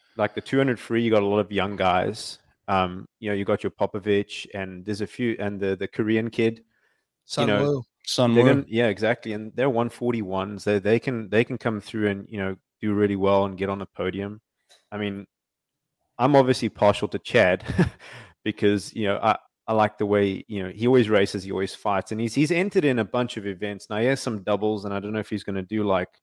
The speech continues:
Speaker 1: the two hundred free and the hundred fly back to back. Um, I guess we'll have to see that, but he's always someone who's kind of a dark horse. He's won the hundred, the two hundred free short course worlds before.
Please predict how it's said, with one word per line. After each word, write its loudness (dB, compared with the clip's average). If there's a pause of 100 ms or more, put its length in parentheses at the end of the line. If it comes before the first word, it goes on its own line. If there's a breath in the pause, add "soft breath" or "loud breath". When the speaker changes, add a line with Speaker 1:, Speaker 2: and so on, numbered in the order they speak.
(520)
Speaker 1:
the -6
two -4
hundred -4
free 0
and -2
the -8
hundred -4
fly 2 (560)
back 0
to -6
back. -2 (360)
Um, -2 (100)
I 4
guess -2
we'll -2
have -2
to -10
see -4
that, 2 (100)
but -4 (460)
he's -2
always 4
someone 0
who's 0
kind 0
of 2
a -2
dark 0
horse. 0
He's 0
won 4
the 4
hundred, -2 (100)
the -6
two -8
hundred -6
free -2
short -2
course -8
worlds -4
before. -4